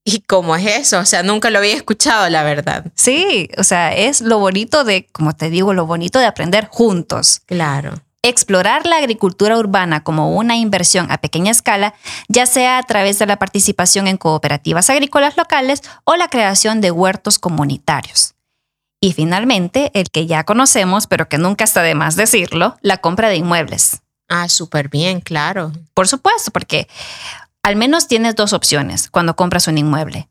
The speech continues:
Speaker 2: venderlo o rentarlo. Y eso te garantiza, pues, percibir mensualmente el pago de un alquiler y también te generas un ingreso de manera, pues,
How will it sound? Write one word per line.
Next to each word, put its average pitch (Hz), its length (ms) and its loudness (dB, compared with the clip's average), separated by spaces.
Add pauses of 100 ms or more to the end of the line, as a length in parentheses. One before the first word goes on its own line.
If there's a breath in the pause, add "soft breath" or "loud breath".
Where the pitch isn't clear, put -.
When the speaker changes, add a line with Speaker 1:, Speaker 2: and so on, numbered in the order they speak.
(120)
Speaker 2:
venderlo 208 640 2 (800)
o 196 100 2
rentarlo. 156 640 -4 (720)
Y 185 200 2
eso 214 180 0
te 214 140 0
garantiza, 175 640 -2
pues, 160 200 -4
percibir 156 560 -2
mensualmente 233 800 0
el 165 80 -4
pago 156 260 0
de 170 80 0
un 202 140 0
alquiler 262 560 -2 (400)
y 277 100 -2
también 180 600 0 (260)
te 170 100 0
generas 160 640 0
un 190 160 0
ingreso 170 540 0
de 190 160 -4
manera, 151 560 -2 (180)
pues, - 400 -4